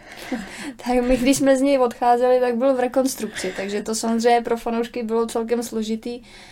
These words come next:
eh, kdy to museli celý ten stadion objíždět, eh, ze zadu a občerstvení nebylo, tribuny jsou celkem daleko, o-, od toho hřiště, takže si myslím, že, eh, ten Prosek je v tomhle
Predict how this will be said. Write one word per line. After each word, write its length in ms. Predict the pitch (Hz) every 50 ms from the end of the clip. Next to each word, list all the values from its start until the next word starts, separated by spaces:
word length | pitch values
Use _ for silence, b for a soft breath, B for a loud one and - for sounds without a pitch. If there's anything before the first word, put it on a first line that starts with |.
| B B B B - -
eh, 40 | 220 214 214 214 214 214 214 214 220 -
kdy 160 | 233 220 220
to 140 | 220 214 214
museli 320 | 214 214 - 220 214 208
celý 180 | 208 - 214 220
ten 160 | 220 226 226
stadion 500 | 226 - - 220 208 220 220 220 220 214
objíždět, 640 | 208 208 202 214 214 208 208 226 226 220 - - -
eh, 600 | 220 214 208 208 208 208 208 208 214 - 220 214
ze 140 | 214 208
zadu 500 | 208 208 214 208 214 220 220 220 226 233
a 400 | 233 226 226 220 214 208 214 226 226 226 214 - - - - 220
občerstvení 580 | - - - 208 214 - - 214 208 208 214
nebylo, 420 | 208 214 202 196 214 220 220 220 214
tribuny 400 | 220 220 208 202 214 214 220 220
jsou 180 | - - 208
celkem 380 | 214 - 214 208 - 214 208 208
daleko, 480 | 202 202 202 214 220 - 226 214 220 220 B B B B B B B B
o-, 360 | - 214 214 208 208 208 214 220
od 160 | 214 214 -
toho 180 | - 208 214 214 208
hřiště, 500 | 208 214 214 214 - - - 214 214 220 B B B B B B B B -
takže 200 | 214 214 220 220
si 140 | - 226
myslím, 280 | 214 214 - 214 214 214
že, 80 | 208 214
eh, 340 | 208 208 214 - 214 202 202
ten 180 | 208 214 208 196
Prosek 500 | 180 - 208 202 190 - 214 208 - -
je 180 | 202 202 202 196
v 100 | 190 -
tomhle 360 | - - 196 196 196 196 196